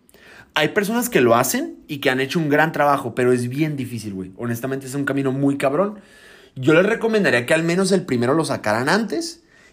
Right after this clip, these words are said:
y que, y que el se-, yo, por ejemplo, yo, yo apliqué el primero, como en seis meses lo saqué, en lo que terminaba de ahorrar y así. Apliqué al trabajo, estaba terminando como una maestría. Eh, las maestrías no sirven, no, no sirven para pura ver-, para pura verga, güey, la neta, honestamente.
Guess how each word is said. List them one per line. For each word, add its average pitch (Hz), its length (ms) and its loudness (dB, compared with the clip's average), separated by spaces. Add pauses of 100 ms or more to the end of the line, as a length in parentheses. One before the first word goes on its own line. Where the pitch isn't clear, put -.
(100)
y 160 120 -8
que, 123 580 2
y 143 120 -10
que 147 140 0
el 139 120 4
se-, 131 300 -6
yo, 165 200 2
por 196 100 0
ejemplo, 135 260 -4
yo, 135 160 0 (100)
yo 156 120 0
apliqué 196 240 -4
el 202 80 -2
primero, 208 460 2
como 123 240 -6
en 110 100 -6
seis 151 260 -2
meses 175 240 -2
lo 139 120 -2
saqué, 151 420 -2
en 139 100 -2
lo - 120 -4
que 98 260 -2
terminaba 107 380 -2
de 117 40 2
ahorrar 120 240 0
y 135 40 -2
así. 226 320 -6 (1080)
Apliqué 120 320 0
al 123 120 2
trabajo, 180 480 2
estaba 135 260 0
terminando 117 360 -6
como 113 120 -8
una 123 120 -4
maestría. 180 540 -4 (800)
Eh, 120 140 -6
las 120 120 4
maestrías 120 280 0
no 127 40 -4
sirven, 123 380 -2
no, 113 220 -4
no 120 100 -2
sirven 127 220 0
para 104 160 -4
pura 123 200 2
ver-, 147 160 -2
para 104 160 -2
pura 113 140 0
verga, 151 220 2
güey, 160 180 0
la 101 100 -2
neta, 117 220 -6
honestamente. 143 500 -6